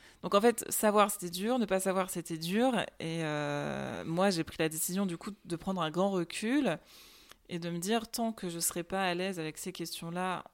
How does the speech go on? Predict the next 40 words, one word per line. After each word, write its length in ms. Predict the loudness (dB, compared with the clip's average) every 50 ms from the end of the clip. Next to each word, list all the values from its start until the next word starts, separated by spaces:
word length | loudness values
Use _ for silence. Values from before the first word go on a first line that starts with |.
| _ _ -12 -10
euh, 440 | -8 -8 -8 -8 -8 -8 -8 -10 -10 -8
c'est 220 | -6 -4 -2 0
moi 180 | 0 0 0 0
qui 140 | -2 -6 -8
pose 220 | -6 -4 -4 -4
les 100 | -4 -6
questions, 640 | -6 -6 -8 -6 -6 -6 -4 -2 0 0 0 0 -2 -4 -10 -20 -20 -20 -20 -20 _ _ _
c'est 240 | -6 -4 -4 -2 -2
moi 160 | -2 -2 -2
qui 140 | -4 -6 -10
te 100 | -8 -8
demande 260 | -6 -4 -4 -6 -6
quand 160 | -6 -8 -8 -8
tu 140 | -8 -10
peux 140 | -10 -8 -8
en 100 | -8 -6
parler. 720 | -6 -6 -6 -6 -4 -4 0 2 2 4 4 4 2 2 2
Euh, 320 | 2 0 0 -2 -2 -4 -6 -10 _ _ _ _ _ _ _ _ _ _ _ _ _ _ _ _ -20 -20 -20 -20 -20 -20 -20 _ _ _ _ -10
et, 400 | -4 -2 0 0 2 2 2 0 0
euh, 720 | 0 -2 -2 -2 -2 -4 -4 -6 -6 -6 -8 -8 -8 -8 -10 -10 -10 -6
et 100 | -6 -6
puis, 220 | -4 -4 -4 -4 0
bah, 160 | 2 2 4
j'ai 140 | 4 2 -2
fait 120 | 0 0
un 100 | 0 0
travail 540 | 0 0 -2 0 2 2 2 2 2 0 -2
personnel 500 | -2 -4 -4 -4 -2 -4 -2 -2 -2 -4 -6
très, 180 | -6 -6 -6 -6
très, 360 | -6 -6 -4 -4 -2 -2 -2
euh, 520 | -4 -4 -6 -8 -8 -10 -10 -10 -10 -12 -12 -12 -14 -18 -20 -20 _ -16
très 220 | -10 -6 -6 -6
fort 380 | -4 0 4 6 8 8 8 6
où 80 | 2
je 100 | -2 -2
me 80 | -4 -4
suis 160 | -4 -4 -4
rendu 220 | -4 -6 -6 -8 -10
compte 320 | -6 -2 -2 0 -2 -2
que 400 | -4 -2 -2 -2 -2 -2 -4 -6